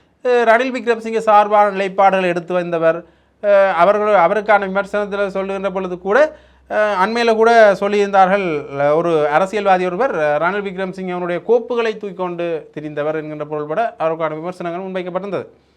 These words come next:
சரி, இது இவ்வாறு இருந்தாலும், ஏன் இந்த தமிழ் அரசியல்வாதிகள் பெரும்பாலும், ஸ்ரீதரன் அவர்கள் கூட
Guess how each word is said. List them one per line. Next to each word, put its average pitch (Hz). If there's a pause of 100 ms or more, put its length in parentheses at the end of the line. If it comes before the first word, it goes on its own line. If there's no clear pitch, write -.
(240)
சரி, 175 (1000)
இது 139
இவ்வாறு 180
இருந்தாலும், 180 (360)
ஏன் 247
இந்த 190 (720)
தமிழ் 269
அரசியல்வாதிகள் 226
பெரும்பாலும், 220
ஸ்ரீதரன் 196
அவர்கள் 175
கூட 190